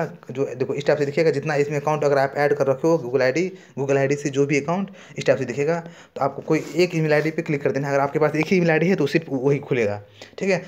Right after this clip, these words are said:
तो खुलने के बाद इस टाइप से आपको दिखलाई देगा। तो करना क्या आपको, just a second,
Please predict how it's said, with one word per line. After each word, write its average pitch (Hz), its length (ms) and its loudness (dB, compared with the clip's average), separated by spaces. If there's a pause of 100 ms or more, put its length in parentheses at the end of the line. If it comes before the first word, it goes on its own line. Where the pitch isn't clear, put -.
तो - 60 -8
खुलने 160 220 2
के 165 60 4
बाद 165 180 2
इस - 160 -6
टाइप 135 160 4
से 160 140 0
आपको 135 200 0
दिखलाई 113 340 0
देगा। 107 320 -4 (340)
तो 143 60 0
करना 175 300 2
क्या 175 220 2
आपको, 190 280 0 (800)
just - 240 -8
a 117 40 -6
second, 131 360 -8